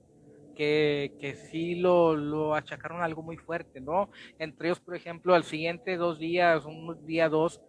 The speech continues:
el del coche chocó en ese mismo coche,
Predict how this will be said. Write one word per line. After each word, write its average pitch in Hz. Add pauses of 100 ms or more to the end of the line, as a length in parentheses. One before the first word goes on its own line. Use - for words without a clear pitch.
(200)
el 139
del 131
coche 147
chocó 139
en 147
ese 143
mismo 135
coche, 180